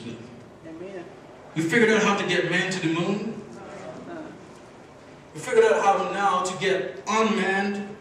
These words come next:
Speaker 1: aircraft to the moon and back.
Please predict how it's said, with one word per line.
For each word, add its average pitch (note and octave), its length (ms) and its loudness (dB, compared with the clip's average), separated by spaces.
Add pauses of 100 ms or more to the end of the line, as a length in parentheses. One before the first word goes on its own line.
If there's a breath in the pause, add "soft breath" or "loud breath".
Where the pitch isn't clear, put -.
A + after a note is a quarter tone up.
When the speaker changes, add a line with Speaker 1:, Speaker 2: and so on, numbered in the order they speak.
(560)
Speaker 1:
aircraft G3 800 -2
to G3+ 120 -4
the F3 100 2
moon F#3+ 320 4
and F3+ 200 0
back. - 420 2